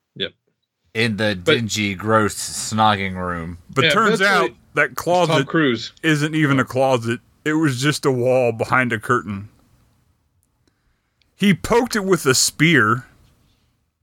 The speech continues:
Speaker 1: Yeah. It was Tom Cruise in the closet. We all know.
Speaker 2: Yeah.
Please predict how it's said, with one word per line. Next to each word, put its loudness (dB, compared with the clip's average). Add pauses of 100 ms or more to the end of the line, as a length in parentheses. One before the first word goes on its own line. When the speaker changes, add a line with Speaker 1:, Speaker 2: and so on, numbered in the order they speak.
(260)
Speaker 1:
Yeah. -18 (180)
It 0
was 0
Tom 2
Cruise 0
in -6
the -6
closet. -4
We -2
all 0
know. -6 (1600)
Speaker 2:
Yeah. -8